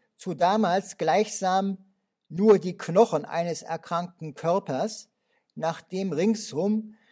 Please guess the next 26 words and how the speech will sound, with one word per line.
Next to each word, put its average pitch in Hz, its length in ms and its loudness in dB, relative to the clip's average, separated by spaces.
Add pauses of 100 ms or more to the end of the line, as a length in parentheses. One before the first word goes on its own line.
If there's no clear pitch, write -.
(960)
fortgeflossen 190 760 4
ist, - 400 0
was 180 260 0
vom 185 320 -2
Boden 185 360 2
fett 190 320 -4
und 160 280 -8
weich 156 400 0
war 117 360 -4 (380)
und 156 220 -10
nur 208 220 4
der 180 160 2
dürre 190 360 0
Körper 170 440 0
des 143 220 -4
Landes 160 400 -2
übrig 143 480 -8
blieb. 104 300 -16 (1000)
Damals 165 480 0
aber, 120 340 -6
als 151 220 -8
das 151 220 -6
Land 196 300 -2
noch 170 160 -8
unversehrt 127 800 -4
war, 104 300 -10